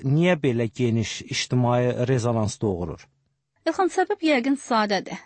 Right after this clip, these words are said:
Speaker 2: Diqqət çəkən təkcə baş nazirin keçmiş birinci müavini Abbas Abbasovun istefa verib əvəzində İstiqlal ordenini alması deyil.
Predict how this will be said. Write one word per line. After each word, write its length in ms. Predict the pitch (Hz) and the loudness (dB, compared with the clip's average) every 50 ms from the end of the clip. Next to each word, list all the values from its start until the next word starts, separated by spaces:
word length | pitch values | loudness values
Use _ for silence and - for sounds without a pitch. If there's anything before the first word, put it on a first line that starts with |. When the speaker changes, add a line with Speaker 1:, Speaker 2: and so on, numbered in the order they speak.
| _ | _
Speaker 2:
Diqqət 360 | - 311 285 - 370 339 - - | -8 -6 -2 0 0 0 2 0
çəkən 280 | 294 - - 320 320 302 | 0 2 2 2 2 2
təkcə 300 | 277 247 - - 294 277 247 | 2 0 0 0 -2 0 0
baş 200 | 269 262 - - | -2 -2 -2 0
nazirin 420 | 262 233 220 214 - 220 226 240 240 | 0 0 0 0 0 0 0 0 0
keçmiş 460 | - 269 233 - - 262 269 - - | 0 -2 -2 0 0 0 0 0 0
birinci 280 | 254 233 226 214 - 247 | 0 0 2 2 2 2
müavini 460 | 233 226 220 208 196 - 214 214 220 - - - _ | 2 2 2 2 0 0 -2 -2 -2 -6 -10 -10 _
Abbas 380 | - 226 220 220 240 233 - - | -2 -2 0 0 -2 -2 0 0
Abbasovun 640 | 226 220 - 233 226 - - 226 220 262 285 302 | -2 0 0 0 -2 0 -2 -2 2 2 2 2
istefa 500 | - 247 - - - 240 226 - 269 247 | 2 -2 -4 -2 0 0 0 0 0 0
verib 320 | 226 214 220 269 302 - - - - - - - | 2 2 2 0 -2 -4 -10 -20 -20 -20 -6 -2
əvəzində 580 | 240 240 233 233 226 - 247 254 269 349 359 339 | 0 0 2 0 0 2 2 2 2 2 0 0
İstiqlal 520 | 294 - - 269 226 254 269 285 269 269 | -2 -4 -4 -2 0 2 2 4 2 2
ordenini 320 | 254 233 226 220 220 233 | 2 2 0 0 0 -2
alması 560 | - - 220 214 214 214 202 - - 254 226 226 | 0 0 0 0 0 -2 -2 -2 -4 -4 -2 0
deyil. 320 | 254 233 202 180 - | 2 2 2 0 -2